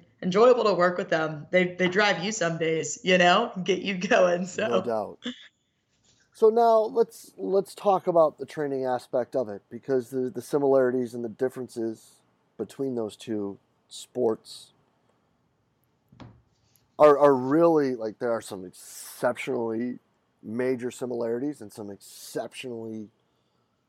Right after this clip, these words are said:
Speaker 2: massive differences. So how is the balancing with the training process between those two? How are there some,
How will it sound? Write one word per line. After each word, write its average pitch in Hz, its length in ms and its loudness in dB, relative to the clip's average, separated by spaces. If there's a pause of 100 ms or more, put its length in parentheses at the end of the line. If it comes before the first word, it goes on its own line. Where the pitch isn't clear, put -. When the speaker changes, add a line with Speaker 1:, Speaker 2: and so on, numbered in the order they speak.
(160)
Speaker 2:
massive 113 680 -10 (440)
differences. - 640 -8 (480)
So 139 220 -4
how 208 560 0 (160)
is 139 140 -8
the 135 100 -2
balancing 139 480 -2
with 123 100 -10
the - 60 -20
training 127 320 -6
process 113 460 -8
between 113 360 -12
those 107 200 -14
two? 104 360 -10
How 135 200 0
are 175 80 -2
there 139 200 0
some, 123 320 -10